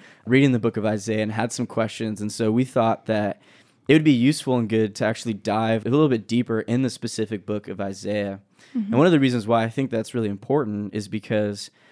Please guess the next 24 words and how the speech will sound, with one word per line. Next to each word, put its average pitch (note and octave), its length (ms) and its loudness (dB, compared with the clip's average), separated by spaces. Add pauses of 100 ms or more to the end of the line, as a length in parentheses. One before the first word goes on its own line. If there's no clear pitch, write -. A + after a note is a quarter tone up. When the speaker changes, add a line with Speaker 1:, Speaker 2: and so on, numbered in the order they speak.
(220)
Speaker 1:
Isaiah B2 480 6
is A#2 200 0
the A2+ 80 0
most A#2 600 2
quoted A#2+ 540 2
book G#2 420 -4 (420)
in C3 160 4
the A#2+ 80 4
New A2 180 4
Testament. F2 640 -6
So A2 80 -6
the A#2+ 60 2
New D3+ 120 6
Testament B2+ 380 0
is G2+ 100 -6
constantly A2 800 -4
referring G2+ 460 -6
back F#2 280 -6
to - 140 -6
the G2 100 -2
book G2+ 320 -4
of F#2+ 140 -8
Isaiah. G2 520 -4
It's, - 220 -10